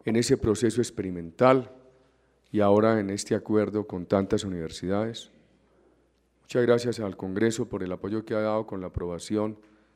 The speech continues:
de las normas legales que apoyan totalmente el tema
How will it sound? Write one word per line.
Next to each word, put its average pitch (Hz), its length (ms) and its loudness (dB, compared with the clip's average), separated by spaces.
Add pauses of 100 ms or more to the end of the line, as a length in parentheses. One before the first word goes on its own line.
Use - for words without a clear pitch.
(500)
de 107 200 2
las - 840 0 (640)
normas 120 460 6
legales 101 840 -2 (440)
que - 80 -4
apoyan 104 420 4
totalmente 101 680 -6
el 87 100 -12
tema 123 420 -2